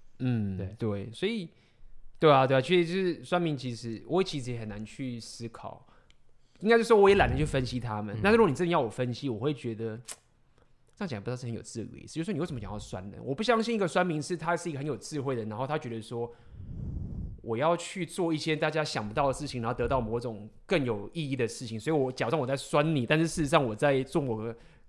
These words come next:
Speaker 1: 更有意义的事情。我，我不觉得，我觉得这样讲太牵强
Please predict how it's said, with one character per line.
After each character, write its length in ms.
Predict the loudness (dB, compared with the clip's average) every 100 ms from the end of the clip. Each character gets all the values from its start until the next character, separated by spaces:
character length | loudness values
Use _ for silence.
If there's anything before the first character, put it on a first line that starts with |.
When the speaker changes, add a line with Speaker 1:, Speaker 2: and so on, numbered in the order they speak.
| -4
Speaker 1:
更 280 | 6 6 6
有 140 | 0
意 80 | 0
义 80 | 0
的 100 | 0
事 120 | 0
情。 100 | -4
我， 80 | -4 -6
我 140 | -8
不 120 | -4
觉 200 | -4 0
得， 80 | 0
我 100 | 0
觉 140 | 2 6
得 260 | 8 6 2 -12 -20 -20 -20 0
这 80 | 4
样 80 |
讲 140 | 4 4
太 100 | 2
牵 220 | 2 -2
强 200 | -2 -6